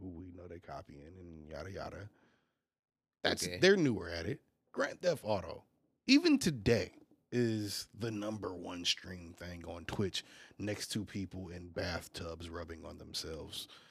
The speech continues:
Speaker 1: and then
Speaker 2: Which
Speaker 1: trying
Speaker 2: you're a
Speaker 1: to
Speaker 2: frequenter
Speaker 1: disguise
Speaker 2: of,
Speaker 1: it as
Speaker 2: I'm assu-,
Speaker 1: not
Speaker 2: I'm sure.
Speaker 1: sexual. No, it, I just heard it was a meta thing that, like, was a
Speaker 2: Don't be
Speaker 1: thing going
Speaker 2: ashamed.
Speaker 1: Yeah. No, I mean,
Speaker 2: Don't be
Speaker 1: fuck.
Speaker 2: ashamed.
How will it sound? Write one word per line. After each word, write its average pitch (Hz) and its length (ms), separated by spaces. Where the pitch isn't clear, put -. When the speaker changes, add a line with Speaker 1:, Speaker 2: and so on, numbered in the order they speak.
Speaker 1:
and 87 220
then 85 300
Speaker 2:
Which 120 140
Speaker 1:
trying 120 140
Speaker 2:
you're 113 100
a 107 60
Speaker 1:
to 87 100
Speaker 2:
frequenter 101 300
Speaker 1:
disguise 90 340
Speaker 2:
of, 82 120
Speaker 1:
it 82 40
as 82 160
Speaker 2:
I'm 82 60
assu-, 90 280
Speaker 1:
not - 60
Speaker 2:
I'm 90 100
sure. 92 260
Speaker 1:
sexual. 90 440
No, 226 300
it, 165 220
I 151 80
just 156 220
heard 147 240
it 131 40
was 123 200
a 104 80
meta 101 280
thing 92 400
that, 85 180
like, 87 200
was 85 140
a 80 40
Speaker 2:
Don't - 140
be 90 160
Speaker 1:
thing - 100
going 80 100
Speaker 2:
ashamed. 78 240
Speaker 1:
Yeah. 104 80
No, 165 300
I 131 60
mean, 123 280
Speaker 2:
Don't 95 160
be 85 60
Speaker 1:
fuck. 98 100
Speaker 2:
ashamed. 71 200